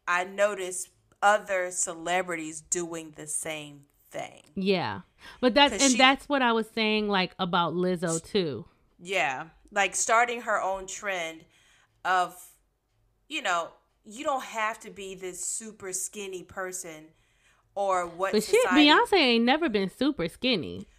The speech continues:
Speaker 1: But she lost a lot of weight after her first baby. Like, she was somewhat back to her pre-baby weight, or maybe
Speaker 2: Mm-hmm.
Speaker 1: even a little bit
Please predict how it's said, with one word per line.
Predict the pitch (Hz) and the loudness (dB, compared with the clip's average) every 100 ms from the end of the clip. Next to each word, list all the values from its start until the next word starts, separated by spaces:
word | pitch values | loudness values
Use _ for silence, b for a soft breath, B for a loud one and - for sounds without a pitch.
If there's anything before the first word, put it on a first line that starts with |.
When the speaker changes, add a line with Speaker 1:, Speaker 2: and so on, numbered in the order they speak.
| _ _ - | _ _ 2
Speaker 1:
But | 240 233 - - - | 2 2 -2 -16 -12
she | - - 277 | -8 -6 -8
lost | 214 220 220 208 214 - | -4 0 2 0 -4 -12
a | - 180 | -6 -6
lot | 170 170 170 180 | -4 0 0 0
of | 170 156 | -6 -14
weight | 156 160 185 - _ | -12 -8 -8 -10 _
after | - 165 175 185 180 | -4 -4 -4 -12 -10
her | 175 165 | -10 -10
first | 160 160 185 - | -10 -10 -12 -12
baby. | 196 208 233 | -12 -12 -8
Like, | 185 170 | -6 -6
she | - | -12
was | 208 165 - | -12 -12 -8
somewhat | 180 165 151 - | -8 -8 -16 -12
back | 156 - _ | -12 -12 _
to | 170 | -20
her | 165 160 151 | -14 -12 -12
pre-baby | - 170 165 156 160 175 | -16 -20 -16 -16 -14 -14
weight, | 175 175 - | -12 -12 -6
or | 190 | -4
maybe | 175 170 | -4 -4
Speaker 2:
Mm-hmm. | 185 | -6
Speaker 1:
even | 180 | -8
a | 156 | -12
little | 160 160 | -14 -14
bit | 151 | -16